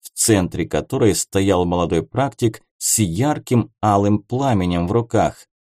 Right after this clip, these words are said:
«Узнаешь эту энергию, а?» прокричал упивающийся своей силой парень.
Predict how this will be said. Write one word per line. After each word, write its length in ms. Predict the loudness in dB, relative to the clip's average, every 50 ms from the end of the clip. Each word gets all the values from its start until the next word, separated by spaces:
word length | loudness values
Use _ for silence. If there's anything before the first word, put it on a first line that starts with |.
| _ _ _ _ _ _ -4
«Узнаешь 760 | 0 4 4 4 4 4 4 4 4 4 4 2 2 0 0 0
эту 300 | -2 0 2 2 2 2
энергию, 600 | 2 2 2 2 2 0 0 0 0 2 0 2
а?» 420 | 2 2 2 2 0 0 -4 -6 _ _ _ _ _ _ _ _ _ 0
прокричал 600 | 2 2 4 4 2 0 0 4 4 2 2 2 0
упивающийся 1040 | -4 -2 0 0 0 2 4 4 6 6 4 2 2 0 0 0 2 2 0 0
своей 360 | 0 0 0 0 2 2 0
силой 480 | -2 -2 -4 -2 -2 0 0 0 0 0
парень. 520 | -2 0 0 0 0 0 -2 -4 -6 -8